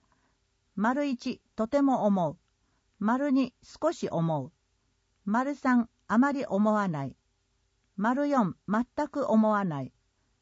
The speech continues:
丸五、わからない。市主催のイベントなどで、丸一、とても思う。丸二、少し思う。丸三、あまり思わない。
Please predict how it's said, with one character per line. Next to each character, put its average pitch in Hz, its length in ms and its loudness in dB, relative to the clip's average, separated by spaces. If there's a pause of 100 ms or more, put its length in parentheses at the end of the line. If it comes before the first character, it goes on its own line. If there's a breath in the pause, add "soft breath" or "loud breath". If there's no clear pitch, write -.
(240)
丸 254 320 0
五、 262 300 0
わ 185 120 -4
か 247 160 -4
ら 226 120 0
な 147 160 -2
い。 131 120 -8 (1160)
市 - 340 -6
主 - 140 -2
催 262 340 2
の 247 140 4
イ 202 120 -2
ベ 240 160 2
ン 247 80 6
ト 233 140 0
な 208 140 0
ど 151 120 -4
で、 131 200 -10 (760)
丸 254 300 0
一、 262 340 -4 (100)
と 220 120 -2
て 285 140 4
も 262 220 2
思 202 260 2
う。 - 80 -16 (580)
丸 254 320 0
二、 254 240 2 (100)
少 - 300 -2
し 196 180 -4
思 156 320 0
う。 - 60 -18 (720)
丸 247 320 0
三、 240 340 0 (100)
あ 202 120 -2
ま 277 140 2
り 269 160 -4
思 214 240 2
わ 214 160 2
な 147 180 -4
い。 123 100 -12